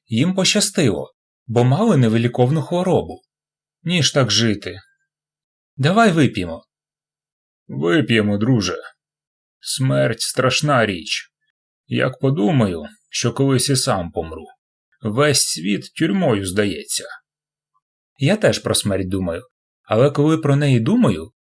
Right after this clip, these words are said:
то ще більше відчуваю насолоду життя. Хіба варто марнувати сумом ті дні, які нам дано прожити? Вай, вах, дружина пішла від мене.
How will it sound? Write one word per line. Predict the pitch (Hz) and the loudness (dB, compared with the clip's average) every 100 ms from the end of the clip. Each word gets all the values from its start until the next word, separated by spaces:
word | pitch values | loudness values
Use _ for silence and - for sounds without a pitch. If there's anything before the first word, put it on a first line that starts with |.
| _ | _
то | 127 | -2
ще | 120 - | 0 0
більше | 139 117 208 214 120 92 | 2 2 2 2 0 -2
відчуваю | 104 107 117 117 147 | -2 -2 0 2 2
насолоду | 147 127 107 101 110 | 2 2 0 0 2
життя. | 110 120 127 - 80 - _ _ _ _ _ | 2 0 0 -4 -6 -10 _ _ _ _ _
Хіба | - 127 131 | -2 2 4
варто | 123 160 220 170 | 4 2 2 2
марнувати | 120 117 123 117 127 131 110 | 4 4 4 4 2 2 0
сумом | - 143 135 104 95 | 2 2 4 2 -2
ті | 117 107 | 0 0
дні, | 101 127 214 220 _ _ _ _ | 2 4 2 0 _ _ _ _
які | 113 123 143 | 0 0 2
нам | 135 110 151 202 196 | 4 4 2 0 -2
дано | 113 117 98 95 | 2 2 0 -2
прожити? | 113 135 214 151 117 - - _ _ _ _ _ _ _ - | 0 2 4 0 -2 -14 -20 _ _ _ _ _ _ _ -8
Вай, | 127 131 135 131 127 110 85 - 107 | -4 2 4 6 6 4 0 -12 -4
вах, | 98 101 90 82 - - - _ _ _ | 2 2 2 -4 -14 -20 -20 _ _ _
дружина | - 123 170 151 147 160 123 | -6 -2 0 2 2 2 2
пішла | - - 107 95 | 0 0 0 0
від | 87 | 0
мене. | 90 82 76 | -4 -4 -6